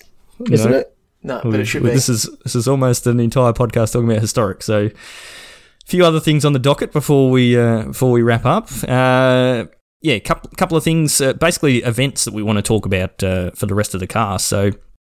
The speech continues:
Speaker 2: uh, I might talk about this first one, seeing as you guys didn't even know about it. But, uh, Game
Speaker 3: No,
Speaker 2: on Oz.
Speaker 3: nobody did.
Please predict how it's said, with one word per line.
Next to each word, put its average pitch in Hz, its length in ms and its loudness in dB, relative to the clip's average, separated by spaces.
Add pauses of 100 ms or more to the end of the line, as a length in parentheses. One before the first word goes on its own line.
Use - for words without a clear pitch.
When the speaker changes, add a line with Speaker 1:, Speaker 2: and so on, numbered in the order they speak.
(160)
Speaker 2:
uh, 101 180 0
I - 40 -2
might 110 180 0
talk 113 140 0
about 98 160 -4
this 104 120 -4
first 143 280 0
one, 196 180 0
seeing 101 220 0
as 95 200 -4
you 104 160 -4
guys 98 260 -2 (240)
didn't 98 180 -2
even 98 120 -6
know 117 120 2
about 110 220 2
it. - 100 -4
But, 113 280 -2
uh, 110 220 2 (640)
Game 156 300 2
Speaker 3:
No, 165 140 6
Speaker 2:
on 147 80 2
Oz. 117 280 4
Speaker 3:
nobody 160 320 6
did. 123 240 -2